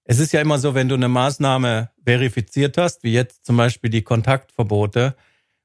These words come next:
wo wir davon ausgehen, dass die Abflachung eintritt, also wo du jetzt relativ sicher sein kannst, es funktioniert,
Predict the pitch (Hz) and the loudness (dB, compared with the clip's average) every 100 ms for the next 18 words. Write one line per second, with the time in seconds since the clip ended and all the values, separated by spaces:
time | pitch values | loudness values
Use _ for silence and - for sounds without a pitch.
0 | - 120 117 120 120 123 120 113 135 143 | -2 0 2 2 0 0 -2 0 0 0
1 | 135 120 117 - 120 - 123 - 123 127 | -2 0 0 -2 -2 -2 -2 -2 -2 0
2 | 113 101 120 147 - 151 - 113 113 113 | 0 0 0 -2 -4 -6 -4 -4 -2 0
3 | 113 107 - 135 127 120 - 139 135 139 | 0 -2 0 0 0 -4 -4 -4 0 -2
4 | 120 113 120 110 113 - 113 - 110 117 | 0 -2 -2 -4 -6 -4 -4 -2 0 2
5 | 160 | 2